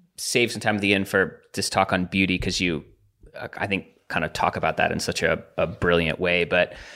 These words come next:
give us, like, a, as, a, a, a quick breakdown on sort of, like, secular age. You say that essentially what you're seeing is the death of the secular age.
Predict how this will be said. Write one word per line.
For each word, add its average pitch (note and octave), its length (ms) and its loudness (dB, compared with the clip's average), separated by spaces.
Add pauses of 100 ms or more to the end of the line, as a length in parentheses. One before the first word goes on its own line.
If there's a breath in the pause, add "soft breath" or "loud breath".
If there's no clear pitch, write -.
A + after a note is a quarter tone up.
(380 loud breath)
give D3 160 0
us, C4+ 180 2
like, A#3 180 0
a, A#2 200 2 (340)
as, G#2 200 0 (360)
a, B2+ 60 2
a, G2 320 0
a G2+ 60 0
quick - 340 -2
breakdown G2 840 2
on F#2 640 0
sort G2 320 0
of, F#2 100 -2
like, F2+ 440 0
secular G#2 460 0
age. G2 320 2
You A#2 120 4
say G#2 320 2
that F2+ 320 0
essentially G2+ 380 -2
what F2 180 0
you're F2+ 120 -2
seeing F#2+ 280 0
is F2 140 -6
the F2+ 100 -6
death F2+ 380 0
of E2+ 100 0
the F2 80 -6
secular E2 460 0
age. D#2 400 -4